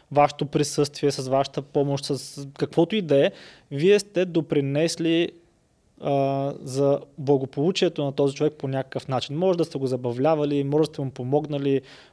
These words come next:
може да сте му дали хубав съвет и така нататък. И никой не получава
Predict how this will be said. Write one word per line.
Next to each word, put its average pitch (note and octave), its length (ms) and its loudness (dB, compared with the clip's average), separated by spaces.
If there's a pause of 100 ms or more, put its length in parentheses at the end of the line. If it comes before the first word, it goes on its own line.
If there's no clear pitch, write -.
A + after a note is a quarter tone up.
(100)
може D#3 260 2
да D3 60 0
сте - 140 -6
му B2+ 100 -6
дали C#3+ 440 0
хубав D3 280 0
съвет C#3 320 -2
и - 20 -10
така - 220 -6
нататък. F3+ 420 -4 (480)
И F#3 220 0 (460)
никой G3+ 580 0
не E3+ 160 -2
получава E3+ 1000 2